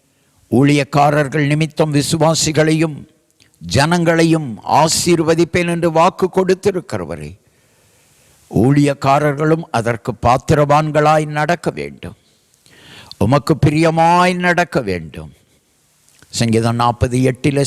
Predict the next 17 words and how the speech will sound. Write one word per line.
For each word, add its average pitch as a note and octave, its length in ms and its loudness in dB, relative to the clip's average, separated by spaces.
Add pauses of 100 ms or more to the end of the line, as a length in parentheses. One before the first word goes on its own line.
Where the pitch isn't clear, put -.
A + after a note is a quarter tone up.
சங்கீதக்காரனாகிய C#3+ 840 -2
தாவீது D#3 500 0
சொன்னதைப் D#3+ 540 -2
போல, C#2 400 -8 (720)
"என் G2 180 0
தேவனே, C#3 560 2
உமக்கு D3+ 460 0 (100)
பிரியமானதை F3 800 2
செய்ய E3+ 360 -4
விரும்புகிறேன்." E2 800 -10 (920)
அப்படி G2 380 -2
ஒவ்வொரு C#3+ 480 0
ஊழியக்காரரும் C#3+ 1000 -2 (640)
உமக்கு G2 360 -2
பிரியமானதை C#3+ 760 0
செய்து, D2+ 520 -6 (1000)
விசுவாசிகளுக்கு A2 1200 0